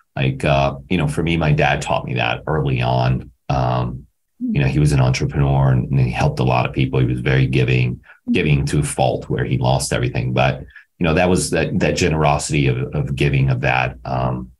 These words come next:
and financially, it's easy to give, right? It's easy to make money, I think. Um, so to give it back, you know, take people out, show them that is, is important.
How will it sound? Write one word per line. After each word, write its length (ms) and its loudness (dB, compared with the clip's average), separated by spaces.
and 160 0
financially, 580 2
it's 140 0
easy 220 2
to 80 0
give, 260 0
right? 200 0
It's 180 -2
easy 220 2
to 80 0
make 240 -2
money, 260 0
I 120 0
think. 360 -4
Um, 400 2
so 340 0
to 160 -2
give 320 0
it 100 2
back, 440 0
you 120 2
know, 180 2
take 240 -2
people 300 -2
out, 400 0
show 300 0
them 200 0
that 400 0
is, 280 0
is 160 -4
important. 720 -2